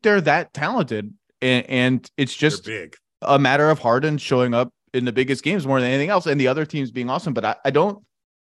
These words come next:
Speaker 1: I don't think that's, like, a, an off the wall th-, the numbers say it's not. The Phillies a straight up title contender. All right, well, Boston's got twelve games left.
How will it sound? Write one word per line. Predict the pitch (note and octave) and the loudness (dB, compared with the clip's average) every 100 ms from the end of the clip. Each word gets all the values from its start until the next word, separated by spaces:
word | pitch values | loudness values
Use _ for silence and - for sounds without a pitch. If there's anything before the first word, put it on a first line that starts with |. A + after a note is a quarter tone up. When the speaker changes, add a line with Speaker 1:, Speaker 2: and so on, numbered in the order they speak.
| _ _ _ | _ _ _
Speaker 1:
I | C3 | -2
don't | C#3+ E3 D#3 | 0 -2 -2
think | D#3+ D3 - | -4 -4 -2
that's, | B2+ B2 - | 0 0 -2
like, | B2 A#2 | -4 -2
a, | A2 F2+ | -4 -6
an | A#2+ A2+ | -4 0
off | A2+ A#2+ | 0 -2
the | B2 | -6
wall | G#2+ A2 A2 A2 - | -2 0 0 -2 -6
th-, | - C#3+ | -4 -2
the | B2+ | -2
numbers | B2 G#3 D#3+ - - | 0 0 -2 -6 -12
say | - C3 C3+ B2+ | -4 -2 -2 -4
it's | - A#2+ C3 | -8 -6 -4
not. | G3+ E3+ - | -2 -4 -4
The | A2 - - | -6 -8 -4
Phillies | B2+ C3 C#3 | 0 0 0
a | C3+ A#2+ D3 - | -2 -4 -10 -10
straight | - C#3 | -2 0
up | D3 | 2
title | D#3+ D#3+ | 0 -2
contender. | F3 C3 C3 | -4 -4 0
All | E3+ | 4
right, | D#3+ | 4
well, | D#3 | 4
Boston's | D#3 G3 A3 G#3+ | 4 2 2 -2
got | F#3+ F3 | 0 0
twelve | - F3+ F3 | 2 0 0
games | F#3 F3 | -4 -2
left. | C3 C3+ C3+ | 0 -2 -2